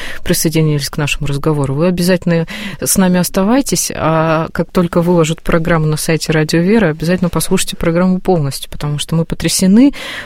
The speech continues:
во-первых, э, пронзительностью истории Кристины, во-вторых, ее профессионализмом, выдержкой, э, вот, вот готовностью говорить об этом настолько откровенно, и очень надеемся, что эта программа действительно может кому-то помочь.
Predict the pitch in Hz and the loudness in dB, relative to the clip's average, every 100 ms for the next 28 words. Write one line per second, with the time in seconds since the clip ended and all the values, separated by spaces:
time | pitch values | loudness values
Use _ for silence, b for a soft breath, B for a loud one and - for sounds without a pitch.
0 | B 185 190 180 170 170 - - 165 - | B 0 2 2 2 -2 -4 0 0 2
1 | 185 185 180 262 185 160 151 - 143 147 | 4 4 4 2 2 0 -2 -4 -6 -6
2 | - 147 139 - 151 - 240 233 180 - | -4 -4 -4 -4 -4 2 4 6 4 0
3 | 175 170 160 - 160 170 165 - B 190 | 0 0 -2 -4 0 4 2 0 B -14
4 | B 196 190 - 180 190 185 185 233 202 | B 0 2 0 2 2 4 4 4 4
5 | 175 165 185 214 185 - - 160 151 B | 4 2 2 2 0 -2 0 0 0 B
6 | B 170 151 - 170 160 - - - - | B -12 -8 0 2 2 -2 -10 -10 -6
7 | 151 185 - 180 175 165 - 107 170 190 | -2 -2 -2 -4 -4 -8 -10 -6 -2 0
8 | - 220 180 170 - 147 170 175 247 - | 4 4 4 2 -2 -2 0 2 0 0
9 | 170 160 - 147 147 160 151 - 151 - | -2 -2 -2 -4 -4 -4 -4 -6 -6 -4
10 | 160 160 226 262 185 151 - 160 160 202 | -2 2 4 4 2 0 -4 -6 -4 -2
11 | - 185 180 220 214 - - 165 - 175 | 0 0 0 0 0 -2 -4 -4 -2 -2
12 | 175 190 160 160 175 160 147 143 - 139 | 0 0 0 -2 -4 -4 -4 -4 -4 -6
13 | 139 - 160 175 240 - | -8 -8 -4 0 0 -2